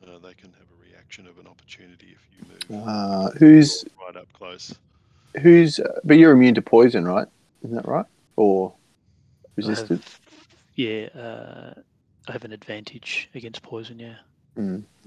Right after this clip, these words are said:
Speaker 2: So it's not such a big deal. Even if they're poison bites, you, you've got a good chance of shaking it off.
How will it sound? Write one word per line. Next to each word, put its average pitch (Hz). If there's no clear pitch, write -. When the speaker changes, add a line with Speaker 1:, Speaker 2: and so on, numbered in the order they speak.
Speaker 2:
So -
it's 90
not -
such -
a 101
big 90
deal. 90
Even 104
if 90
they're 95
poison 92
bites, 95
you, -
you've 104
got -
a 90
good -
chance -
of 175
shaking -
it 180
off. -